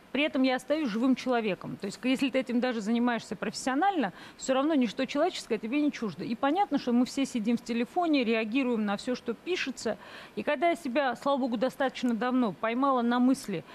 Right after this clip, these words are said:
что реагируя, и вдруг, а, а, когда у меня появляется желание что-то самой написать, я, не подумав, мгновенно пишу, и, а, это не всегда вообще надо писать, потом уже голова руке дает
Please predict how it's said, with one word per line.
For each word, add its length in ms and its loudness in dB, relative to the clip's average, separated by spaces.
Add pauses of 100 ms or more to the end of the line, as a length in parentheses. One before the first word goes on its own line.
(140)
что 200 0
реагируя, 840 2 (320)
и 80 0
вдруг, 300 4 (140)
а, 960 2
а, 240 0 (200)
когда 200 2
у 40 2
меня 140 2
появляется 460 -2
желание 420 0
что-то 300 -2
самой 340 0
написать, 500 -2
я, 120 2
не 120 2
подумав, 540 0
мгновенно 960 0
пишу, 680 0 (440)
и, 520 2
а, 920 2
это 260 -2
не 120 6
всегда 400 0
вообще 420 0
надо 400 2
писать, 460 -4
потом 260 0
уже 160 -2
голова 380 0
руке 240 -4
дает 340 -2